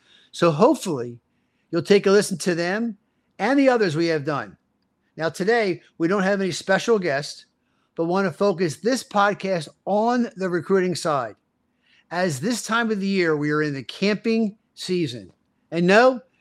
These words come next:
I don't have any Bass Pro Shop as a sponsor or any other camping companies,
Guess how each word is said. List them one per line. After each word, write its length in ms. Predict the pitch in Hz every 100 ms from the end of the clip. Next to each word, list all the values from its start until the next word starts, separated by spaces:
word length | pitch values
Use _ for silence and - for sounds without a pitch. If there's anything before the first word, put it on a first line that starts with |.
| _ _ _ _ _ _ _ _
I 140 | 185
don't 120 | 247 202
have 180 | 226
any 140 | 226 202
Bass 300 | 170 208 196
Pro 240 | - 208
Shop 440 | 190 214 202 208 180
as 160 | 180
a 60 | 175
sponsor 640 | - 190 190 185 208 175
or 40 | 160
any 220 | 202 208
other 160 | 190
camping 460 | - - 196 - 165
companies, 600 | 160 151 156 151 156